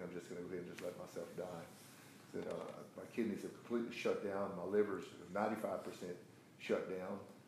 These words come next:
My triglyceride is at twelve thousand." He said, "It's, I'm at the end." I said, "Well, Rick," I said, "I, I'm gonna," we were both weeping on the phone, both crying, you know, and just sad for him, and, 'cause he was broken, and I hated to see him hurt and go through that. And I said, "I'm gonna come pray.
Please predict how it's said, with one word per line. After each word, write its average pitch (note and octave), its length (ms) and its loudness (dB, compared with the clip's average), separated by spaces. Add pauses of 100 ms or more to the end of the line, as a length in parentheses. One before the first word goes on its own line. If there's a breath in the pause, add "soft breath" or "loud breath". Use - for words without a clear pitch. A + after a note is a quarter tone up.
My F#2+ 80 -6
triglyceride G#2 800 8
is - 80 -2
at F2+ 120 0
twelve G2+ 360 4
thousand." E2 400 -2 (720 loud breath)
He G2+ 80 -2
said, F#2+ 240 2
"It's, - 120 -6 (200)
I'm F#2 160 -6
at F2+ 120 2
the G2 240 0
end." - 80 -6 (120)
I F2 120 -6
said, F#2+ 160 -4
"Well, F#2+ 80 2
Rick," B2+ 280 8
I G2+ 40 -2
said, - 180 -2 (100)
"I, G2+ 80 -2 (160)
I'm A2+ 160 -2
gonna," G2 160 2 (300)
we A#2+ 100 8
were G#2 140 4
both G2 260 4
weeping G2+ 400 4
on F#2 80 -2
the F2 80 -4
phone, F2+ 240 -2
both F2+ 240 -4
crying, F2+ 440 0
you F2+ 120 -6
know, F2+ 80 -2
and F2 240 -4
just D#2 160 -8 (360)
sad - 240 -6
for - 160 -8
him, F2+ 160 -8
and, F2 80 -10 (560 loud breath)
'cause - 80 -10
he F#2+ 100 -4
was E2+ 140 -4
broken, E2+ 400 0
and F2 100 -6
I F2 140 -6
hated F2+ 180 -4
to D#2 140 -10
see - 100 -8
him - 160 -8
hurt - 220 -6
and - 140 -14 (180)
go F2 40 -4 (120)
through F#2+ 180 -6
that. F#2+ 140 -6
And F#2+ 80 -8
I E2+ 40 -8 (360 loud breath)
said, A#2 100 6
"I'm - 60 6
gonna - 160 4
come A2 80 2
pray. G#2 240 10